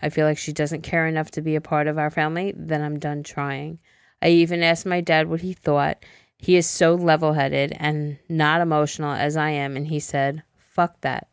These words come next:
They don't care, so you shouldn't care." I agree. I just feel so guilty for my husband. At least his dad and stop-, stepmom are extremely supportive and excited for our baby girl. What do you ladies think?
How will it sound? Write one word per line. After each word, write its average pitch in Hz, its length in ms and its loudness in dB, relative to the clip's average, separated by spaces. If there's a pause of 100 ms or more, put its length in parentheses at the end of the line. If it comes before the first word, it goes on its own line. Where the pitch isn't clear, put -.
(220)
They 147 140 2
don't 156 220 -2
care, 180 540 -4
so - 220 -6
you 147 260 -2
shouldn't - 340 -10
care." - 340 -8 (600)
I 156 140 6
agree. 175 600 2
I 151 120 -2
just 151 200 -2
feel 151 320 2
so - 360 2
guilty 156 360 -2
for - 140 -12
my 143 160 -4
husband. 156 540 -2 (340)
At 170 160 2
least 214 220 2
his 190 140 -2
dad 156 220 4
and 151 120 -6
stop-, - 440 -4
stepmom 156 640 0
are 151 140 0
extremely 156 400 -4
supportive 156 540 -4
and 143 100 -6
excited 143 460 -4
for 143 140 -4
our 139 80 -2
baby 139 260 -2
girl. 156 360 -2 (520)
What 196 100 6
do 233 60 4
you 240 100 4
ladies 226 380 0
think? - 380 -8